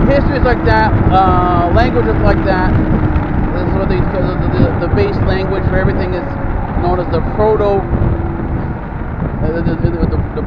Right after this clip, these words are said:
Proto-Indo-European language. Now, the Proto-Indo-, you, you go back into, uh, older, older texts,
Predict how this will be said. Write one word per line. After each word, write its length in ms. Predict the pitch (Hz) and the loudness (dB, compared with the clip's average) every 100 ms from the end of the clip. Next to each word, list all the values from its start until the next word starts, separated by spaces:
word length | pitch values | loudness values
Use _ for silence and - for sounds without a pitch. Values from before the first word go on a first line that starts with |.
| - | 0
Proto-Indo-European 2500 | 226 240 226 214 - - - - - - 226 226 214 - 202 196 - - 202 196 190 180 - 160 170 | 2 4 4 2 0 -2 -4 -6 -6 -6 -2 0 0 -2 -2 -2 -4 -6 -6 -6 -6 -8 -8 -6 -4
language. 640 | 190 190 175 139 120 - - - - - - - - - - - - - - 165 156 - - - 143 139 139 139 139 - - - - - - - - - - - - - - - - - - | -4 -6 -6 -8 -6 -6 -4 -4 -6 -6 -8 -6 -6 -6 -8 -10 -12 -12 -10 -10 -10 -10 -12 -12 -14 -14 -14 -14 -12 -12 -14 -14 -16 -14 -12 -10 -12 -12 -12 -12 -14 -16 -18 -18 -20 -16 -8
Now, 380 | 202 190 180 185 | -4 -2 -2 -4
the 80 | 190 | -6
Proto-Indo-, 560 | 262 302 359 339 - 226 220 220 196 - - - - - - - 180 - - | -2 0 2 2 2 0 -6 -8 -8 -10 -10 -12 -14 -16 -16 -14 -12 -14 -10
you, 80 | 196 | -6
you 60 | |
go 120 | 202 202 | -4 -2
back 300 | 240 247 226 | -2 -2 -4
into, 500 | 190 180 190 175 165 | -8 -8 -6 -4 -2
uh, 140 | 160 | -2
older, 400 | 180 190 180 175 147 - - - | -2 -6 -6 -8 -10 -18 -16 -8
older 280 | 196 185 165 - | -6 -4 -6 -8
texts, 340 | 196 180 - | -6 -6 -8